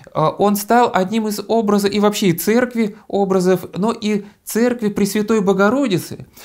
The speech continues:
потому что она явилась как цвет, а где? Вот Иаким и Анна были бездетны, да, как бы иссохшее древо, и вдруг, а, действием Божиим подается вот такой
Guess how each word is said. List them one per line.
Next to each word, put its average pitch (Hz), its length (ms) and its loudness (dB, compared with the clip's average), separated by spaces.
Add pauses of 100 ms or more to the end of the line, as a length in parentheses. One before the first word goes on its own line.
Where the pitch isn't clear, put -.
(160)
потому 190 340 0
что 208 380 -2
она 190 300 0
явилась 226 600 0 (200)
как 202 260 0
цвет, 254 420 -2 (220)
а 185 260 4
где? 180 400 0 (120)
Вот 180 260 0
Иаким 202 420 0
и 202 160 -2
Анна 220 280 2
были 214 240 0
бездетны, 180 640 0
да, 156 180 0
как 160 260 0
бы 165 120 0
иссохшее 165 500 0
древо, 165 360 2
и 156 180 -4
вдруг, 254 400 -2 (300)
а, - 120 -4
действием 185 560 0
Божиим 220 520 0 (760)
подается 185 500 4
вот 165 140 2
такой 175 400 2